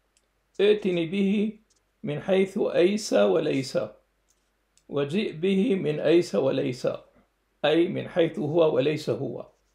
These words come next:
وينفي سيبويه أصل ليس العربي بقوله عن هذه الكلمة: "لا مستقبل منها، ولا اسم فاعل،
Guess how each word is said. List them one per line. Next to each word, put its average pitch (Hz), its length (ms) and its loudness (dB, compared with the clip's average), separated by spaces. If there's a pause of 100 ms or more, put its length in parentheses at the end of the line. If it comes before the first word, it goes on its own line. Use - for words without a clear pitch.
(1400)
وينفي 170 680 -2
سيبويه 165 840 -2 (420)
أصل 165 380 0
ليس 175 320 0
العربي 143 600 -2
بقوله 151 680 0
عن 123 160 -2
هذه 143 300 0
الكلمة: 147 680 -4 (1120)
"لا 202 240 4
مستقبل 180 720 0
منها، 107 460 -6 (480)
ولا 170 440 4
اسم 185 240 -2
فاعل، 180 500 0